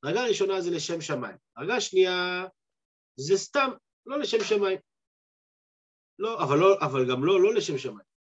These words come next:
דרגה שלישית זה שהוא עושה את זה ממש לא לשם שמיים, הוא עושה את זה לשם מטרה אחרת. שלוש דרגות, אז מה קורה עם כל אחד? הדרגה הראשונה זה באמת עולה למעלה, הדרגה השנייה זה נשאר תקוע למטה, רק מה, מחכים שתעשה מעשה וזה יעלה למעלה.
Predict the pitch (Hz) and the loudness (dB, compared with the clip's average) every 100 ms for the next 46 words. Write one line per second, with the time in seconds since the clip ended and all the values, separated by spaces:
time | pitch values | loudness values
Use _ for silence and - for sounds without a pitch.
0 | _ 101 117 185 - 160 269 175 147 151 | _ -12 -6 -4 -2 -4 -6 -8 -4 -2
1 | 139 233 196 196 214 277 - - 190 302 | -2 0 4 2 2 -2 -6 -6 0 0
2 | 262 247 214 220 240 214 139 - _ _ | 2 -2 0 0 2 4 2 -2 _ _
3 | _ - 160 156 220 208 196 247 220 190 | _ -4 -2 4 6 6 6 2 2 2
4 | 196 202 151 160 135 127 _ 156 220 208 | 2 2 0 -4 -6 -12 _ -10 -4 0
5 | 202 185 165 147 202 208 202 185 135 127 | 0 0 -2 -2 -4 0 2 2 -2 -4
6 | 160 202 - _ - - _ - 123 156 | -4 -6 -10 _ -20 -20 _ -10 0 4
7 | 220 160 151 156 160 160 139 127 135 139 | 4 2 0 -2 0 -2 -2 -2 -2 0
8 | 147 175 202 220 170 - - 165 247 196 | 0 0 2 2 0 -4 -14 -6 -4 -4
9 | 170 170 165 175 175 196 196 185 214 214 | -4 -4 -2 -4 -4 -4 -4 -2 0 2
10 | 247 254 220 170 170 220 226 208 165 175 | 0 -4 -6 -10 -8 -4 -2 0 0 -2
11 | 190 208 190 185 165 156 208 196 165 120 | -2 2 2 2 -2 0 0 0 -2 -6
12 | - 156 160 185 190 214 226 226 214 | -4 -4 2 2 4 2 0 -2 -4